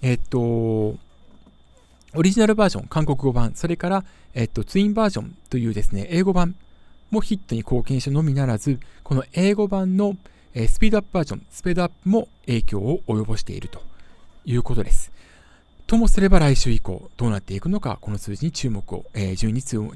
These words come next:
目をしていきたいというふうに思います。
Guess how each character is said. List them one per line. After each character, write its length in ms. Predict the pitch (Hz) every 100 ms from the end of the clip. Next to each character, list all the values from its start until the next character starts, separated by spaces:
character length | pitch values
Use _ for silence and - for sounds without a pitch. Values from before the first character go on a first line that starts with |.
| -
目 160 | 107 104
を 60 |
し 40 | 104
て 100 | 101
い 20 |
き 40 |
た 60 | -
い 60 | 98
と 160 | - - - - - - - -
い 100 | 113
う 40 | 107
ふ 180 | -
う 80 | 107
に 200 | 139 170 - _ _
思 180 | 113 101
い 80 | 92
ま 100 | 90
す。 200 | -